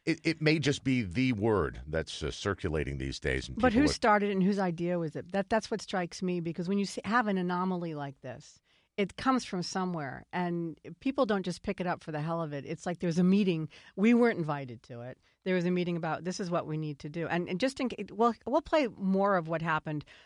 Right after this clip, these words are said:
Speaker 2: Uh, the former F B I director, Jim Comey, you know, he of the, um, uh,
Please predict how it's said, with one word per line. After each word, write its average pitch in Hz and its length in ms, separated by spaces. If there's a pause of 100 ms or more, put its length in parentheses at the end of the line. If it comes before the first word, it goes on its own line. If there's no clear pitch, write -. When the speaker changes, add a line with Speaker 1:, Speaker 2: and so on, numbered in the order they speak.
Speaker 2:
Uh, 165 120
the 180 80
former 214 400
F 185 220
B 190 100
I 175 140
director, 160 580 (100)
Jim 180 280
Comey, 185 600 (380)
you 175 60
know, 165 100
he 202 280
of 170 200
the, 160 300
um, 147 400 (440)
uh, 147 340